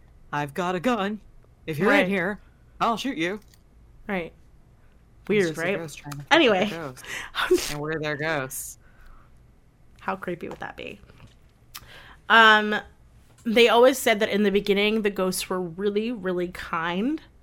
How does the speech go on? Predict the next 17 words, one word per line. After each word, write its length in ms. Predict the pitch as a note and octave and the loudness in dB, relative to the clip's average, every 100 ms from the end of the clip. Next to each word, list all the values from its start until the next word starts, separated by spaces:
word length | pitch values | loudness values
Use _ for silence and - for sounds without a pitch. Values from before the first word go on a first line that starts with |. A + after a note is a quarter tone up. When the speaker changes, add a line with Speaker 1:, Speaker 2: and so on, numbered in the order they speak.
| - | -20
Speaker 2:
to 120 | B3 | -2
them. 420 | C#4 D4+ E4+ F4+ - - - - - - - - - - | 2 4 2 -4 -12 -20 -20 -20 -20 -20 -20 -20 -8 2
Um, 640 | G3+ F3+ E3+ F3 F#3 G#3+ - - - _ _ - - _ _ - _ _ _ - | 4 4 0 -4 -8 -10 -16 -20 -20 _ _ -20 -20 _ _ -20 _ _ _ -2
like 180 | A3+ G#3+ | 0 0
I 80 | G#3 | 0
said, 240 | G#3 F#3+ | 0 2
they 120 | G3 | 0
would 160 | F#3 F#3+ | 0 0
notice 280 | F3+ F3+ F3+ | 0 -2 -4
that 160 | F3 | -4
things 240 | F#3+ F#3 F3 | -2 -4 -6
were 80 | |
shifting 380 | E3+ F3+ - F3 | -6 -6 -6 -6
around 680 | F3 G#3+ A3+ G#3+ G#3+ G#3 G#3+ | 2 6 8 6 4 2 -2
in 120 | - G3 | -4 -4
the 80 | |
house. 540 | G3 G3+ F#3+ F#3+ F#3+ | 0 2 2 0 -4